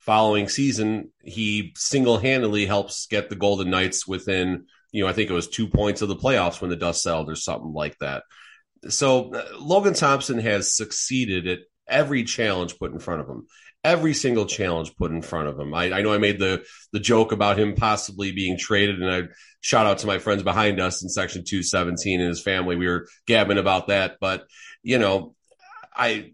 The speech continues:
I'm glad that didn't happen because, gosh, could you imagine if, uh, you know, we were Adin Hill and, you know, some other random goalie along those lines coming into the season with Robin Lehner out? Ooh, that would be, uh,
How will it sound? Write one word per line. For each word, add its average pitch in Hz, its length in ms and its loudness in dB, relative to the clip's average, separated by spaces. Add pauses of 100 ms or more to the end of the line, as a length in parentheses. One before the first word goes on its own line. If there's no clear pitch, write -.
(140)
I'm 110 160 -4
glad 110 280 4
that 107 140 2
didn't 143 220 2
happen 104 420 -2
because, 98 460 0
gosh, 101 300 -2
could 98 120 -8
you 101 100 -4
imagine 101 380 2
if, 98 220 0
uh, 92 380 0 (420)
you 110 120 0
know, 92 200 0
we 101 100 2
were 98 220 0
Adin 113 340 0
Hill 107 420 2
and, 95 360 -2
you 98 80 -4
know, 92 100 -4
some 101 240 0
other 101 240 2
random 98 380 0
goalie 98 380 2
along 92 600 -2
those 92 300 -4
lines 92 420 2
coming 92 320 -2
into 95 280 -2
the 85 120 -2
season 107 420 -2
with 92 140 -6
Robin 87 280 -2
Lehner 110 260 2
out? 131 200 0
Ooh, 95 180 -6
that 90 180 -4
would 87 120 -8
be, 87 220 0
uh, 82 200 2